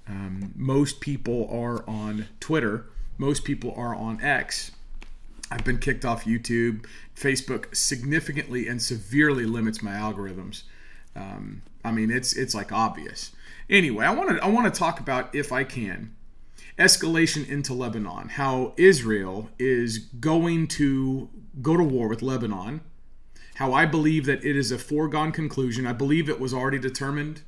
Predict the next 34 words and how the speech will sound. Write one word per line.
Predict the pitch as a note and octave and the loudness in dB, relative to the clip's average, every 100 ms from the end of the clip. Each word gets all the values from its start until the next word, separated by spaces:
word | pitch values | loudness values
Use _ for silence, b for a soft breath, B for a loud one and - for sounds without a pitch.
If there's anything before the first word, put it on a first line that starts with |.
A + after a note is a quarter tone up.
| b b b b - | b b b b -4
on | A#2+ A#2 | -2 0
October | A#2 - C#3 A#2+ | -2 0 0 0
seven | A#2 D3+ C#3+ C#3 | 0 2 2 0
or | A2 | 0
shortly | - C3+ G#2+ | 0 0 0
thereafter. | B2 A#2 A2+ B2+ - F#3+ b b b b b b | -2 0 0 -2 -4 -8 b b b b b b
But | A#2 D3 - | -2 0 2
I | D3 | 2
want | D3 F#3+ F#3 | 2 0 0
to | D#3+ | -2
get | A#2+ G#3 A3+ - | 0 2 2 0
to | D#3+ | 0
that | C#3 C3+ B2+ | 4 4 2
by | A2+ C3 C3 | 2 4 4
way | B2 C#3 D3 | 4 4 4
of | - B2+ A#2+ A2 - | 2 -2 -2 -4 -6
Ukraine | B2 B2+ - F#3 F#3+ C3 A2+ A2 | -6 -4 2 4 6 4 0 -4
first. | - B2+ G#2 - - - b b b b b b - | -4 0 0 -4 -10 -14 b b b b b b -4
And | C3 | 2
I | C#3 | 2
want | D#3 A#3 B3+ | 4 4 4
Americans | G3 G3+ G3+ F3+ E3 D#3+ | 6 10 10 8 4 2
to | - D3 | 2 2
have | E3+ | 2
a | D#3 | 2
sober | - - F#3 F#3+ | 2 4 6 6
perspective | F#3+ A#2 - - A2 - A#2 A2 | 2 2 2 2 2 2 2 0
about | C3+ A2+ D#3 E3 | -4 0 2 2
our | C3 C#3+ C#3 | 2 2 2
military | C3 A#2+ C3+ - A2 A2 | 0 0 -2 0 2 2
posture, | A2+ G#2+ - G3 G3 | 0 -2 0 2 2
about | A2+ A#2+ B2 A#2 | 2 0 2 0
the | |
geopolitical | A2 B2+ D3+ D3 - A#2+ C3 D3+ D3 B2+ A#2+ | -2 0 0 -2 -8 -6 0 0 0 0 -2